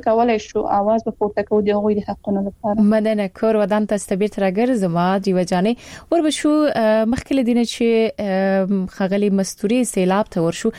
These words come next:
Speaker 2: دلته یو لنډه پوښتنه د لیوال صاحب نه لرم. لیوال صاحب، اه، موږ په ټوله کې کوم څه چې ساده د مدني ټولنې، اه، د تعریف په اړه باندې وایو یا د مدني فعال په اړه باندې وایو،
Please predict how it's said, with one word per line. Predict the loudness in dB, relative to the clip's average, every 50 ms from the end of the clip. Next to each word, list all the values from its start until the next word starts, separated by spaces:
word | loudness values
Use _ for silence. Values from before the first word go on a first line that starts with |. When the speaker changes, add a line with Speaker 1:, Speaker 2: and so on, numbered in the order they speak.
| -8 -20 -14 -10 -6
Speaker 2:
دلته | -4 -2 0 -2 0 0 0
یو | 2 2 2
لنډه | 2 2 2 2 0
پوښتنه | -2 -4 -4 -2 0 0 0
د | 0 0 2 2 2 2 2
لیوال | 2 2 2 2 0 -2
صاحب | -2 -2 -2 0 0
نه | 0
لرم. | 0 0 2 2 0 0 -2 -4 -16 -20 -8 -2 0
لیوال | 2 2 2 2
صاحب، | 0 -2 -2 -2 -2 -2 0
اه، | 0 2 2 2 2 2 0 -2 -4 -8 -12 _ -4
موږ | -2 -2 0 0 0
په | 0 -2
ټوله | -2 -2 0 0 0 0
کې | -2 -2 -2 0 0 2 2 0 -2 -4 -2
کوم | 0 0 0
څه | 0 -2 -6
چې | -4 -4 -4
ساده | -4 -2 -2 0 0 0 0 0
د | 0 0 0 2 2 2 2 0
مدني | 0 2 2 2 0 0
ټولنې، | -2 -2 0 0 2 2 2 2 0 2 2 0 0 -2 -6 -14 -20 -20 -20 -20 -20 -12 -6 -2
اه، | 0 0 0 0 0 0
د | -2 -2 -4
تعریف | -4 -2 -2 -2 -2 -4 -4
په | -4 -2 -2
اړه | -2 -2
باندې | -2 -2 -2 -2 -2
وایو | 0 0 0 0 0 0
یا | 0 0 0
د | 0 0
مدني | 0 0 2 2 0 0
فعال | 0 0 0 0 2 2 0
په | -2 -2 -2 -2 0
اړه | 0 0
باندې | -2 -2 -2 0 0 0
وایو، | 0 0 2 2 0